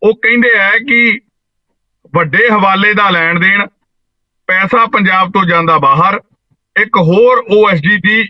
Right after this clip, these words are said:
ਛੁੱਟੀ ਤੈਅ, ਮਜਬੂਰੀ ਬਣੀ ਵੱਡਾ ਭ੍ਰਿਸ਼ਟਾਚਾਰ, ਕਰੋੜਾਂ ਦਾ ਹਵਾਲਾ,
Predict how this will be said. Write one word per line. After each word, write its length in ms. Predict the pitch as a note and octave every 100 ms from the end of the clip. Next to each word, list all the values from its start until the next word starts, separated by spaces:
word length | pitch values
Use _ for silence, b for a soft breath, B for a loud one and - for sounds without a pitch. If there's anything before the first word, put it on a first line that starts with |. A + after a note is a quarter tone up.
| -
ਛੁੱਟੀ 400 | - E3 G3+ G3
ਤੈਅ, 380 | F#3 E3+ G3 G#2+ - _ _ _ _ _ _ _ _ -
ਮਜਬੂਰੀ 680 | C#3+ E3 D#3 F3+ G#3 A#3
ਬਣੀ 380 | A3 G3+ G#3+ A#3 -
ਵੱਡਾ 340 | D3 D#3 D#3+ G3+
ਭ੍ਰਿਸ਼ਟਾਚਾਰ, 760 | G3+ E3+ - D#3+ D#3 E3 F#3+ G#3+ _ _ _ _ -
ਕਰੋੜਾਂ 360 | F3 G3+ G#3
ਦਾ 120 | G#3 F#3
ਹਵਾਲਾ, 560 | D#3 C#3 C#3 F3 F#3+